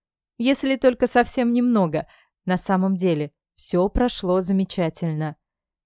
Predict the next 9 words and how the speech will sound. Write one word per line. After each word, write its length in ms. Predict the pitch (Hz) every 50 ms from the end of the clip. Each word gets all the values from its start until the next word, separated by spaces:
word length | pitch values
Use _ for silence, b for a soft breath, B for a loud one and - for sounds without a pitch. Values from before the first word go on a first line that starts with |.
| _ - -
став 300 | - - 185 165 156 -
серьёзной, 760 | - - 165 156 151 160 190 202 185 170 165 151 151 - -
уже 220 | - 175 156 170 165
совсем 520 | - - 170 - - - 190 175 170 165
в 80 | - 160
другом 460 | 170 - 180 175 175 170 156 151 143
тоне 380 | - - 156 151 156 165 185
произнесла 840 | 185 - - 180 170 160 151 147 151 151 147 - - 156 151 147 147
подруга. 640 | 147 - 165 156 147 156 156 147 143 139 160 151 156